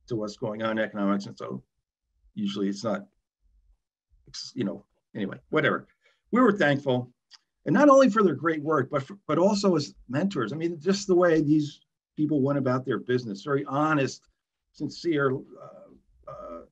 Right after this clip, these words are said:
you know, I could go on, but anyway, very, very, very, uh, people you could admire a lot. Oh, and, and we get to Falwell now. Let, let, here, here's Falwell now. I, I have a little bit of his bio.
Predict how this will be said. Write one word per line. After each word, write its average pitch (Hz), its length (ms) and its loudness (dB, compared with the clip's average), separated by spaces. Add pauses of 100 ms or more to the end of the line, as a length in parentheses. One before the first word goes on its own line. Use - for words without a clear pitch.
(720)
you - 80 -4
know, 123 180 -6
I 139 60 -4
could 139 140 -2
go 135 100 4
on, 131 220 4
but 123 100 0
anyway, 131 300 0
very, 147 340 -2 (440)
very, 156 340 -2 (920)
very, 139 280 0 (220)
uh, 110 180 -10 (200)
people 139 480 -4 (180)
you 131 180 0
could - 140 2
admire 113 520 2
a 98 60 -6
lot. 107 320 -8 (960)
Oh, 190 200 6
and, 143 120 4
and 151 200 2
we 196 60 8
get 254 100 4
to 254 80 2
Falwell 220 480 4
now. 110 160 0
Let, 202 200 -2
let, 208 100 -2
here, 262 260 0
here's 269 320 -2
Falwell 175 460 4
now. 101 180 -4
I, 143 80 0 (100)
I 180 60 -2
have 202 140 2
a 202 40 2
little 202 200 4
bit 185 180 0
of 156 80 -4
his 147 200 -10
bio. 127 280 -10